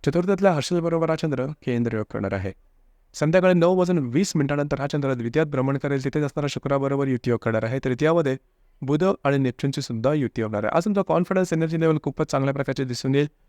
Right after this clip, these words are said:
आज तुम्ही बऱ्याच प्रमाणात ॲक्टिव्ह राहाल, महत्त्वपूर्ण कामं करण्याकडे तुमचा कल राहील, परंतु स्वतःच्या भावभावनांवर ते नियंत्रण ठेवणं गरजेचं राहील. विवाहित असेल तर वैवाहिक जोडीदाराचे नातेसंबंध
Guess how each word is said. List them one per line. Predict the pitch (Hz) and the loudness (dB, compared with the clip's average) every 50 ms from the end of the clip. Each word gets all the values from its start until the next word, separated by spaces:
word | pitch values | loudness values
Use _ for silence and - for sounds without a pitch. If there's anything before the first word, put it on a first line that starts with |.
| _ _ _ _ - | _ _ _ _ 2
आज | 151 170 175 156 - - _ - | 2 4 4 2 -4 -6 _ 0
तुम्ही | 156 156 151 | 0 2 2
बऱ्याच | 143 123 123 143 160 170 - | 2 2 2 2 2 0 0
प्रमाणात | - 151 147 151 151 151 143 - - | -2 -2 0 0 0 0 -2 -2 -4
ॲक्टिव्ह | 120 107 - _ 139 139 139 | -6 -6 -2 _ 0 2 4
राहाल, | 139 131 139 143 | 4 2 2 2
महत्त्वपूर्ण | 135 123 131 143 - 156 147 - 151 156 | 2 0 0 0 0 0 0 0 0 0
कामं | 143 - 123 120 135 156 | 0 0 0 0 0 0
करण्याकडे | 151 151 131 123 127 123 123 123 123 - | -2 -2 0 0 0 0 0 0 0 0
तुमचा | - 117 110 - 139 135 - | 0 -2 0 -2 -4 -2 0
कल | 113 104 101 | 0 0 2
राहील, | 101 104 98 95 - _ _ _ _ _ _ - | 0 0 -2 -4 -6 _ _ _ _ _ _ 2
परंतु | - 190 196 202 | 2 4 4 4
स्वतःच्या | - 185 - 190 180 185 | 2 2 2 2 2 2
भावभावनांवर | 151 117 117 135 156 190 190 170 160 143 139 147 147 147 | 2 2 0 2 2 2 2 2 2 2 2 2 2 0
ते | 139 - 147 | 0 0 0
नियंत्रण | 139 131 131 127 123 123 127 | 2 2 2 2 0 0 0
ठेवणं | 123 127 120 123 123 117 | 0 0 0 0 0 0
गरजेचं | 117 113 117 120 113 127 | 0 -2 -2 -4 -2 -2
राहील. | 123 120 117 127 151 180 - _ _ _ _ _ _ _ _ _ - | -2 0 0 0 0 -2 -2 _ _ _ _ _ _ _ _ _ -4
विवाहित | 123 113 120 135 139 139 | -2 0 2 2 2 2
असेल | 151 - 170 156 160 | 2 0 0 0 0
तर | 156 | 2
वैवाहिक | 147 143 143 156 175 | 2 2 2 2 2
जोडीदाराचे | 165 170 165 165 165 160 160 156 | 0 0 0 0 0 0 0 0
नातेसंबंध | 156 147 139 - 151 - 160 151 156 156 156 147 | 0 0 0 0 -2 0 0 0 2 0 0 0